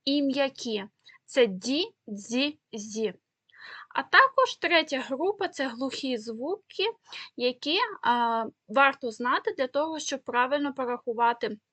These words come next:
кількість літер та кількість звуків. Зауважте, що дзвінкі та глухі приголосні утворюють певні пари: Б П, Д Т.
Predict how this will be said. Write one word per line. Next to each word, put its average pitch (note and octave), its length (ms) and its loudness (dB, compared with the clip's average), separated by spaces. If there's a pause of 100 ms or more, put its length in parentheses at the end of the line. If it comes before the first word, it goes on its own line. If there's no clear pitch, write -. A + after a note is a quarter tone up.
(420)
кількість - 640 -4
літер D#4 540 -4
та A#3+ 120 -2
кількість A#3 680 -8
звуків. G3+ 640 -8 (920)
Зауважте, D4+ 840 6
що D4 240 -6
дзвінкі C4+ 500 -2
та D#4 160 4
глухі C4 360 -4
приголосні A#3+ 800 -2 (300)
утворюють F#4 720 -2
певні E4+ 400 0 (120)
пари: B3+ 600 2 (340)
Б A3 180 0 (260)
П, C4+ 280 2 (120)
Д C4 340 -2 (200)
Т. A3 260 2